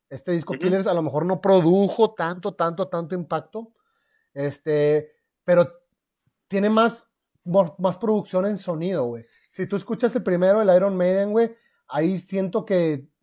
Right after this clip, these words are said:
Speaker 1: en cuestiones de mezcla, en cuestiones de mastering, como que le falta un poco, y a este Killers está más ponchado, güey, ¿sabes?
Speaker 2: Sí, sí, sí.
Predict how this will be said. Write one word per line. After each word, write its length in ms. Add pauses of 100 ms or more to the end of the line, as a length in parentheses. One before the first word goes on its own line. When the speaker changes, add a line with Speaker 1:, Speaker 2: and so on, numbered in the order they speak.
Speaker 1:
en 200
cuestiones 520
de 100
mezcla, 520
en 60
cuestiones 380
de 80
mastering, 540 (260)
como 220
que 100
le 120
falta 280
un 100
poco, 420 (200)
y 120
a 40
este 260
Killers 400
está 180
más 220
ponchado, 720
güey, 260 (380)
¿sabes? 340
Speaker 2:
Sí, 120
sí, 60
sí. 240